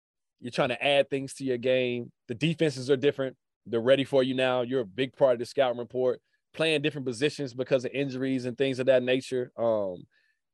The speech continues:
and just trying to grow. And, and, and there's a pressure he carries on himself. Every player does. And it, it's not, you gotta have a little bit to be great. You gotta put the pressure on yourself first before anybody else does. Because if you don't do it first, when it comes from the outside, you won't accept it, right?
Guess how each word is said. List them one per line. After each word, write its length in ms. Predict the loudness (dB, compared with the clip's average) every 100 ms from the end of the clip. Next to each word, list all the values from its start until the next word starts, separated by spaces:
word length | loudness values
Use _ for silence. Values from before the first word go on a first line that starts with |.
| _ _
and 140 | 0 0
just 240 | 0 0
trying 260 | 2 2 2
to 60 |
grow. 480 | -2 4 6 6 4 -4
And, 200 | -8 -6
and, 160 | -8 -10 -4
and 120 | 0
there's 120 | 2
a 60 | 2
pressure 340 | 2 2 0
he 120 | -8
carries 420 | -4 0 2 2 2
on 100 | 2
himself. 440 | 0 2 2 2 -2
Every 180 | 0 0
player 280 | 0 -2 0
does. 420 | -2 -2 -4 -12 _ _ _ _ _ _ _
And 120 | -6
it, 100 | -4
it's 140 | -4 0
not, 180 | 0 0 -6
you 200 | -6 2
gotta 260 | 4 4
have 340 | 2 0 0 -2
a 80 |
little 200 | 0 0
bit 180 | 0 -4
to 60 | -6
be 100 | -4
great. 280 | 2 2 2
You 60 |
gotta 200 | 2 2
put 180 | 0 -6
the 60 | -8
pressure 300 | -10 -8 -6
on 80 |
yourself 300 | -6 -2 -2 2
first 260 | 0 0
before 180 | -4 -4
anybody 360 | -4 -2 -2 0
else 180 | -2
does. 340 | -4 -10 -10 -20 _ _ _ _
Because 200 | -8 -6
if 100 | -4
you 80 | 2
don't 160 | 2
do 120 | 2 0
it 120 | 2
first, 420 | 2 2 0 -10 _ _ -8
when 60 | -4
it 80 |
comes 200 | 0 0
from 140 | -2 -4
the 80 | 0
outside, 560 | 2 2 2 2 0
you 60 | -2
won't 160 | -6 -6
accept 360 | -2 -2 -2
it, 60 | -6
right? 200 | -14